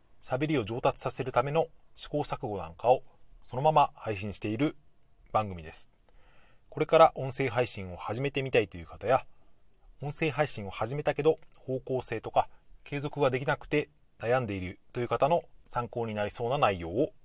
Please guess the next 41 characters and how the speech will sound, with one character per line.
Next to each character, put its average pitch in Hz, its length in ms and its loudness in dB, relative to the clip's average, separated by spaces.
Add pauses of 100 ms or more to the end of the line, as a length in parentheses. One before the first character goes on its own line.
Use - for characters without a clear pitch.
(100)
話 - 300 -8
し - 20 -14
て - 80 -14
い 78 80 -12
ま 78 120 -12
す。 - 180 -14 (1200)
え 107 400 -10
ー、 - 20 -20 (140)
昼 147 160 2
休 151 180 2
み 87 80 -8
に 78 120 -14 (800)
仕 117 100 -10
事 120 180 -6
の 110 160 -6 (160)
車 117 200 -6
の 113 120 -6
中 104 180 -2
か - 80 0
ら 139 200 6
配 107 180 -10
信 95 180 -12
し - 60 -16
て - 100 -12
い - 80 -10
る - 220 -16
ラ 95 100 -6
ジ 87 80 -10
オ 76 60 -16
で 73 100 -16
す。 - 180 -16 (380)
よ 110 80 0
ろ 113 60 2
し - 80 -2
く - 60 -4
お 107 40 0
願 80 160 -8
い 73 60 -14
し - 100 -14
ま - 140 -12
す。 - 200 -16